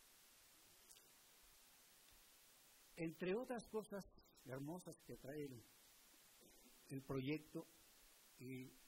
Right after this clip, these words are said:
Espero Carranza y en su corrección, están unos derechos preciosos que la Corte no ha podido encontrar por ahí.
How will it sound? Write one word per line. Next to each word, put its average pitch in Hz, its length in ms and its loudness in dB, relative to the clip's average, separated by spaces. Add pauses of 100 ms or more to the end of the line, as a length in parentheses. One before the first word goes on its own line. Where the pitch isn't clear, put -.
(460)
Espero 120 340 -8
Carranza 139 480 -2 (520)
y 123 120 -8
en 120 80 -4
su - 140 -10
corrección, 151 640 -2 (1800)
están 196 320 4
unos 233 260 2
derechos 190 540 2
preciosos 180 640 2 (960)
que 147 120 4
la 151 120 4
Corte 170 300 2
no 131 200 4
ha 143 100 2
podido 143 380 0
encontrar 143 460 -4
por 151 180 -6
ahí. 180 180 -2